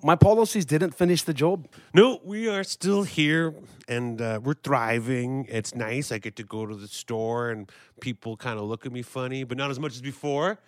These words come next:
Speaker 2: So that's cool. And you know what, my kid? He's learning the traditional ways, so in your face. And there are many more families out there who are doing the same thing.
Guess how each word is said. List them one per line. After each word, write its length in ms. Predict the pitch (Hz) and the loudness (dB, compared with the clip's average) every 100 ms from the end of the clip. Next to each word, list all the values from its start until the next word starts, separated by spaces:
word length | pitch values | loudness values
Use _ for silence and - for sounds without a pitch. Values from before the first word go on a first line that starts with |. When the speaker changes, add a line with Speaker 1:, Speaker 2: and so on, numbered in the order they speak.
| _ _ | _ _
Speaker 2:
So 120 | 135 | 4
that's 220 | 139 143 | 4 2
cool. 460 | - 165 151 143 - - - | 4 8 10 8 4 -8 -4
And 200 | 147 160 196 | 4 6 10
you 60 | |
know 60 | 220 | 8
what, 80 | 185 | 8
my 100 | 180 | -2
kid? 340 | - 202 240 180 | -2 -4 -4 -8
He's 240 | 151 151 | -8 -4
learning 240 | 151 156 156 | -2 0 -2
the 80 | |
traditional 480 | 127 120 143 147 139 | -8 -10 -8 -4 -4
ways, 320 | 123 131 180 | -4 -4 -6
so 120 | - 120 | -6 -6
in 120 | 131 | -6
your 100 | 113 | -6
face. 520 | - 123 160 - - - - | -4 -2 -2 -6 -16 -16 -6
And 60 | |
there 100 | 113 | -2
are 40 | 117 | 0
many 180 | 139 202 | 2 4
more 180 | 208 202 | 2 2
families 640 | - 202 233 233 220 180 | 4 6 6 6 6 4
out 220 | 175 175 | 0 -2
there 220 | 175 175 | -4 -4
who 100 | 170 | -4
are 120 | 156 147 | -4 -2
doing 240 | 160 156 | 0 0
the 60 | 147 | -2
same 300 | - 165 165 | -4 -4 -4
thing. 800 | - 190 185 185 160 156 156 156 | -6 -6 -4 -4 -6 -6 -10 -14